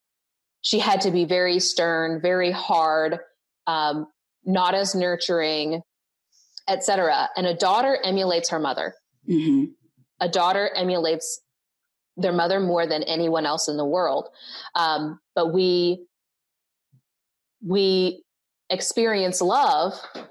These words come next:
Speaker 1: from the first, from that, from that man in our life. We, that is like our bar of what we want for love. If you don't have that,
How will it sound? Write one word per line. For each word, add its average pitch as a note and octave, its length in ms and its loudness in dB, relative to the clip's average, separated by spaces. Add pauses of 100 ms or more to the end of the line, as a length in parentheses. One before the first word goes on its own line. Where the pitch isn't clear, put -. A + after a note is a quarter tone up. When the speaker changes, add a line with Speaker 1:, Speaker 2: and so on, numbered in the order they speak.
(680)
Speaker 1:
from F#3 180 0
the F3 80 0
first, F3 460 0
from F#3 140 0
that, D#3 160 0 (180)
from F3 140 0
that C#3 140 -2
man D3 260 -2
in C3+ 100 -4
our A#2 140 -4
life. D2+ 240 -6 (200)
We, F3+ 320 2 (360)
that G3 200 2
is F#3+ 160 2
like E3+ 280 0
our D#3 500 0 (140)
bar E3 500 2
of D#3+ 140 -4
what D#3+ 300 0 (1400)
we F3+ 200 0
want D#3+ 300 -2
for D3+ 140 -2
love. C3 260 -2 (960)
If G#3 160 2
you A#3+ 160 4
don't B3+ 340 2
have C#4+ 420 2
that, D3 280 2